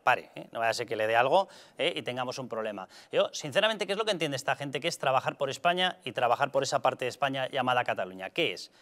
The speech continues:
Pisotear al Tribunal Supremo, conceder indultos saltándose las condenas y, por tanto, pisoteando la independencia judicial, eh, destrozar la unidad de España, saltarse clarísimamente el espíritu de la Constitución, saltarse los informes del Tribunal Supremo,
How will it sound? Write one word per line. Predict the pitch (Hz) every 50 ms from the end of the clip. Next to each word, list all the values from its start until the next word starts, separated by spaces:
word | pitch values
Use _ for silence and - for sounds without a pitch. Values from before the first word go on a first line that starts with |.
| - _ _ _ _
Pisotear | - 117 - - 113 95 120 131 156 185 185 - - -
al | - 127 110
Tribunal | - 120 117 117 113 -
Supremo, | - 117 110 165 180 190 190 196 196 190 - _ _ - - - - - _
conceder | - 135 123 - 127 131 147 165
indultos | 156 156 156 151 165 175 143 - 160 131 - - -
saltándose | - - - 151 139 143 - 170 160 170 165 151 - - 143 127
las | 123 123 - -
condenas | 135 127 131 156 170 156 135 127
y, | 127
por | 117 120 110
tanto, | - 143 143 147 131 -
pisoteando | 135 - - 131 - - 127 143 156 156 143
la | 139
independencia | 123 117 117 131 123 127 127 - - 120
judicial, | - - 127 113 110 - - 175 180 202 208 - - - - - - - - -
eh, | 131 139 139 -
destrozar | 143 143 - - 147 135 - 175 196 208
la | 196 175
unidad | 165 156 143 135
de | 127
España, | 120 - - 151 156 165 180 196 - - _ _ _
saltarse | - - - 143 139 123 - 185 180 - - 185
clarísimamente | 156 160 151 165 180 - 185 165 156 156 160 160
el | 170 151
espíritu | 135 - - 147 139 135 131 -
de | 127 123
la | 117 110
Constitución, | 113 107 - 117 107 98 139 170 196 202
saltarse | - - 165 139 135 - - 185 170 - 214 208
los | 190 156 -
informes | 147 139 - - 160 165 190 202 214 185 -
del | 139 135 120
Tribunal | - 127 123 120 120 110
Supremo, | - 110 95 123 131 143 175 165 -